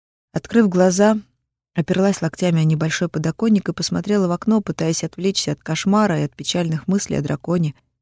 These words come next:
Есть что-то завораживающее и волшебное в том, как привычный мир выглядит ночью, в то время, когда ты на него обычно не смотришь.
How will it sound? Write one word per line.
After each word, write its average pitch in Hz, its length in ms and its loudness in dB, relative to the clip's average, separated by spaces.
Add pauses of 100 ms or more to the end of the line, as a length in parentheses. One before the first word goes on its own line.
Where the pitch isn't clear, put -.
Есть 196 400 4
что-то - 380 -2
завораживающее 160 1300 2
и 151 40 -2
волшебное 156 680 0
в - 80 -12
том, 160 240 2
как - 180 -6
привычный 160 540 0
мир 175 280 2 (540)
выглядит 151 560 0
ночью, 147 560 -6 (580)
в - 80 -18
то 165 120 2
время, 160 260 4
когда 143 380 0 (480)
ты 160 100 2
на 151 80 4
него 147 280 2
обычно 143 400 -2
не 143 120 -2
смотришь. - 640 -6